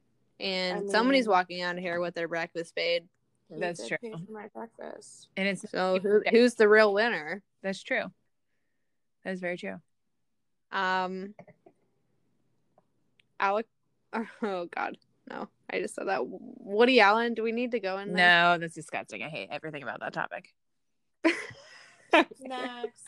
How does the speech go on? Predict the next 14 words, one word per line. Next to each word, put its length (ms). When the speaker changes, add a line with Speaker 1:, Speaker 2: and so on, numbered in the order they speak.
Speaker 1:
Next. 480
Um, 1200
Hugh 220
Hefner. 680
Do 80
you 160
know 240
the 140
biggest 360
age 280
difference 400
with 140
Hugh 320
Hefner 520